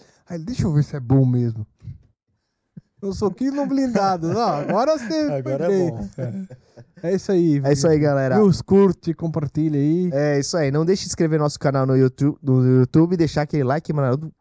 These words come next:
Speaker 3: maroto, compartilhar esse vídeo com os amiguinhos, clicar no sininho. Toda quinta-feira, às dezenove horas, episódio novo no ar.
Speaker 1: Boa. E quem quiser ajudar a gente, patrocínio arroba insurecast ponto com ponto B R. Ou não quer patrocinar, mas quer dar aquele quais, quais, quais,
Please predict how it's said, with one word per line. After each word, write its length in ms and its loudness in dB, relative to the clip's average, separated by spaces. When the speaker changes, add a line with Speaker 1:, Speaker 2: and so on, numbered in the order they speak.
Speaker 3:
maroto, 420 0
compartilhar 520 -2
esse 160 -6
vídeo 160 -4
com 80 -12
os 100 -4
amiguinhos, 380 -4
clicar 240 -6
no 80 -4
sininho. 320 -2
Toda 300 0
quinta-feira, 560 -6
às 60 -6
dezenove 460 -4
horas, 240 -2
episódio 480 -6
novo 240 -8
no 320 -4
ar. 320 -8
Speaker 1:
Boa. 400 2
E 60 0
quem 180 -2
quiser 220 -4
ajudar 300 -2
a 60 -2
gente, 320 -6
patrocínio 880 -2
arroba 460 0
insurecast 720 -4
ponto 360 -8
com 220 -6
ponto 300 -6
B 100 0
R. 240 -2
Ou 100 -4
não 100 -6
quer 160 -6
patrocinar, 720 -10
mas 280 -6
quer 200 -8
dar 140 -4
aquele 320 -4
quais, 220 -8
quais, 180 -8
quais, 300 -6